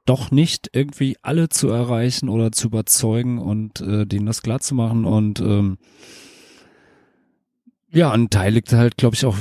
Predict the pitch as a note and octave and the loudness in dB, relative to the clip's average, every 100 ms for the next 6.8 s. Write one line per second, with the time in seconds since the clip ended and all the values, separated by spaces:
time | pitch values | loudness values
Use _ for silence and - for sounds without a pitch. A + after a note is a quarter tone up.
0 | A#2+ A2+ - B2 - G2+ A2+ A2 G2+ A2+ | -4 -4 -2 -2 -2 0 2 2 0 -2
1 | - A2 G#2+ - - - G#2 G2+ G#2+ A2+ | 0 0 0 -4 -14 -10 -4 -2 0 0
2 | A2 G2+ A2 A2 A2 A2+ G2 G2+ A2+ - | 0 0 2 2 2 2 0 -2 -2 -2
3 | A2 G#2+ G#2+ - A#2 B2 - - - - | 0 0 0 -2 0 0 -2 -12 -8 -2
4 | A#2 A2 A2+ A2+ A2 A2+ B2+ A#2+ A#2 A#2+ | -2 -2 0 2 2 2 0 0 -2 -6
5 | _ _ A2 A#2+ - B2+ G#2+ D#3+ F3+ G#2 | _ _ -8 -6 0 0 2 0 0 0
6 | G2+ - G2+ F#2+ F#2 - G2 G#2+ | 0 -2 0 0 0 -2 -2 -2